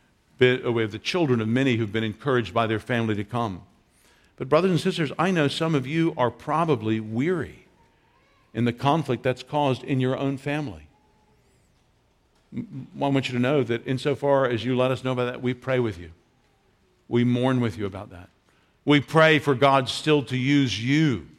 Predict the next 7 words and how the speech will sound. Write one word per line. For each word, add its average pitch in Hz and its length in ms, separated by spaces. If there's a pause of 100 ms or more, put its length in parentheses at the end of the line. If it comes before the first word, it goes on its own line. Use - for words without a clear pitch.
(580)
to 135 120
recover 127 640 (180)
other 151 260
members 107 580 (100)
of 107 220 (140)
your 120 200
family 113 580